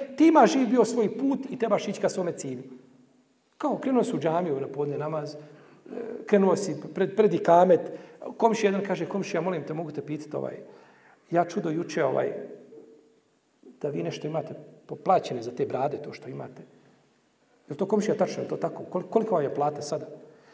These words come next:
Pomiriš korak naprijed, drugi komšija kaže, "Komšija, molim te, ovaj, bi li mogao upozoriti svoju hanumu? U mene djeca imaju noćne more, ona prolazi nikabom ovdje, djeca se plaše,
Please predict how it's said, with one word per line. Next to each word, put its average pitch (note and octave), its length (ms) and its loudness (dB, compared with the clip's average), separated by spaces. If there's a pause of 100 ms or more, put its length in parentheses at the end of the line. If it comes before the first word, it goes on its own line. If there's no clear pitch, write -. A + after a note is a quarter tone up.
Pomiriš B3+ 340 4
korak - 300 4
naprijed, F#3+ 240 0
drugi G2 200 -4
komšija F#3+ 320 -6
kaže, F3+ 320 -4 (460)
"Komšija, D#3+ 360 -2
molim F3+ 280 -2
te, D#3+ 80 -2
ovaj, D3+ 280 0 (220)
bi A3+ 100 -2
li A3+ 80 2
mogao F3+ 240 -2
upozoriti D#3+ 440 -6
svoju F3 200 -6
hanumu? F#3+ 440 -2 (400)
U F3+ 80 -2
mene F3+ 180 -2
djeca E3 280 -4
imaju F3+ 180 -2
noćne E3 340 -6
more, E3+ 320 -2
ona E3 160 -4
prolazi E3+ 340 -4
nikabom D3 520 0
ovdje, C#3+ 460 -6
djeca - 260 -4
se - 160 -10
plaše, E3 360 -2